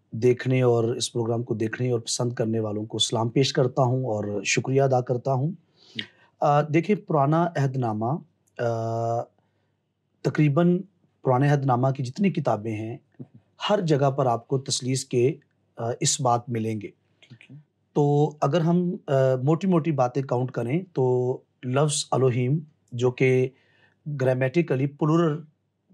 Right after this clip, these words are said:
Speaker 1: प्लूरल है और
Speaker 2: जी।
Speaker 1: जमा का सीगा है,
Speaker 2: ऐसे।
Speaker 1: और वाहिद खुदा के लिए उस लफ्ज़ का इस्तेमाल होना, ये,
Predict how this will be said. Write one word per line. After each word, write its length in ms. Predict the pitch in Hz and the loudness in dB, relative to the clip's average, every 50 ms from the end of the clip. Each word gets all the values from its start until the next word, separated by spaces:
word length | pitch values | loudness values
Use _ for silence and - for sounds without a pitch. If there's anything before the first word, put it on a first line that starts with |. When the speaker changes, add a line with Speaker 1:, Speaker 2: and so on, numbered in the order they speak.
| - | -4
Speaker 1:
प्लूरल 380 | 151 147 151 165 180 196 190 165 | -2 0 2 4 4 4 4 2
है 260 | 160 170 196 233 - _ 127 | 2 2 0 -2 -6 _ -4
और 180 | 123 123 120 | -4 -2 -2
Speaker 2:
जी। 60 | 117 | -2
Speaker 1:
जमा 240 | 117 127 131 147 156 | -2 -2 0 0 0
का 120 | 147 170 160 | 0 0 -4
सीगा 340 | - - 147 135 156 156 | -2 -2 -2 0 2 2
है, 220 | 143 143 139 143 - - | 2 2 0 -2 -8 -12
Speaker 2:
ऐसे। 260 | 123 - - - 127 120 123 - _ - | -14 -14 -16 -20 -20 -20 -20 -18 _ 0
Speaker 1:
और 120 | 139 143 139 | 0 0 2
वाहिद 320 | 127 147 135 139 190 180 175 | 2 0 2 2 2 0 0
खुदा 300 | - 196 165 147 139 139 | -2 0 2 2 2 0
के 160 | 135 147 156 | 0 0 0
लिए 360 | 143 139 139 139 147 - - - | 2 2 2 2 0 0 0 -4
उस 200 | 143 131 - - 139 | -4 -4 -2 -2 0
लफ्ज़ 220 | 131 131 131 - | 0 0 0 0
का 100 | - 139 | 0 0
इस्तेमाल 420 | 131 131 - 147 127 123 113 120 | 0 0 -2 -4 -2 -2 -2 -2
होना, 400 | 120 123 123 113 117 139 170 - - _ _ 131 | -2 -2 -2 -2 -2 -2 -4 -4 -8 _ _ -6
ये, 420 | 120 127 127 131 127 127 127 127 | -2 0 0 2 2 2 0 -2